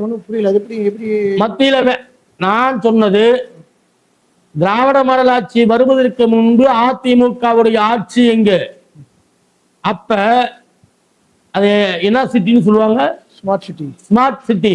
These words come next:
Speaker 1: ம்.
Speaker 2: ஸ்மார்ட் சிட்டிஸ் கொண்டு வருவேன்னு சொல்லி பாண்டி பஜார், டி நகர்ல இருந்த மரங்களை எல்லாம் அகற்றியது யார்? அந்த ஸ்மார்ட் சிட்டி கொண்டு வந்தது யார்? பாஜக இல்லையா? அன்னைக்கு ஆட்சியில இருந்தது யார்?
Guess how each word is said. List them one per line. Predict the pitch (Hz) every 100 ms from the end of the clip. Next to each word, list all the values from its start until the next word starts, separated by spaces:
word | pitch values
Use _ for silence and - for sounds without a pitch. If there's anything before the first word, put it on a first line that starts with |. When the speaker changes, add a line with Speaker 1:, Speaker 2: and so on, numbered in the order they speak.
| - 165
Speaker 1:
ம். | 147 _ _ _ -
Speaker 2:
ஸ்மார்ட் | 214 262 -
சிட்டிஸ் | 247 254 160 170
கொண்டு | 220 233 247
வருவேன்னு | 233 233 226
சொல்லி | 170 180 156 185 196 - 139 _ _ _ _
பாண்டி | 190 233 262
பஜார், | 269 262 254 196
டி | 240
நகர்ல | 254 247 233 233
இருந்த | 226 220 214 208
மரங்களை | 196 220 247 240 226
எல்லாம் | 220 214 226 247 247 _ _ _ 147 -
அகற்றியது | 170 240 262 254 247 233 226
யார்? | 220 247 - - _ _ _ _ _ _ -
அந்த | 226 233
ஸ்மார்ட் | 240 214 247 254
சிட்டி | 240 233 226
கொண்டு | 233 240
வந்தது | 247 226 220
யார்? | 226 240 254 - _ _ 170
பாஜக | 208 233 226 180 175 - _ _ _ _ _ _ -
இல்லையா? | 220 214 190 147 120 _ _ _ _
அன்னைக்கு | 190 247 247 226
ஆட்சியில | 226 208 254 254
இருந்தது | 240 240 233 226
யார்? | 233 247 254